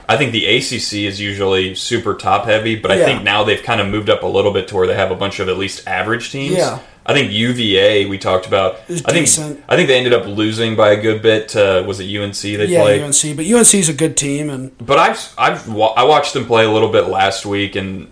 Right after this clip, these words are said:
Speaker 1: a little bit this week, and that quarterback they have, I mean, their
Speaker 2: He can
Speaker 1: offense is
Speaker 2: s-,
Speaker 1: fun
Speaker 2: he
Speaker 1: to
Speaker 2: can
Speaker 1: watch.
Speaker 2: sling it.
Speaker 1: You know, he's,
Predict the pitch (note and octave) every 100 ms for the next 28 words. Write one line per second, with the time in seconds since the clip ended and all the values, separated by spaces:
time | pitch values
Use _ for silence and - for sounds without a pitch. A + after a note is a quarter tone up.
0 | - F#2+ G2+ G2+ F#2+ G#2 G2+ G2+ F#2+ G2+
1 | C#3 E3+ G2+ B2 A2 - G2 G2 G#2 G2
2 | G2 F#2+ - - B2 A2+ D3+ F3+ - A2
3 | - - - C4 - F#3+ B3 E3 - -
4 | _ - - - A#2 B2+ B2+ E3+